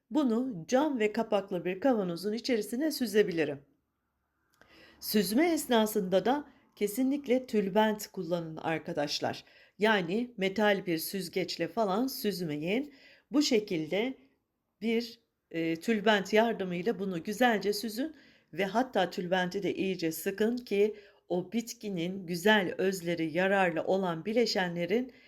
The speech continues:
hepsi bu yağın içerisine geçsin. Bu yağı buzdolabında cam ve kapaklı bir kavanozun içerisinde bitene kadar muhafaza edebiliyoruz.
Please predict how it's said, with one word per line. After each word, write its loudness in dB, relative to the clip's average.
hepsi 0
bu -2
yağın 2
içerisine 0
geçsin. 0
Bu 8
yağı 2
buzdolabında 0
cam 0
ve -2
kapaklı 0
bir -2
kavanozun -4
içerisinde -2
bitene -2
kadar 2
muhafaza 0
edebiliyoruz. -2